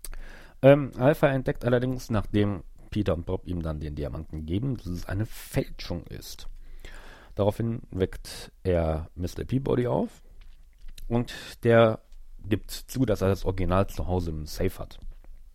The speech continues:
Dann machen sich alle auf dem Weg natürlich zu Mister Peabodys Haus, aber Bob mit einer kleinen List bringt Alpha noch dazu, dass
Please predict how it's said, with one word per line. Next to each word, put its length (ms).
Dann 120
machen 180
sich 180
alle 120
auf 140
dem 300
Weg 180
natürlich 400
zu 120
Mister 260
Peabodys 440
Haus, 300
aber 440
Bob 380
mit 320
einer 200
kleinen 340
List 240
bringt 240
Alpha 200
noch 120
dazu, 320
dass 260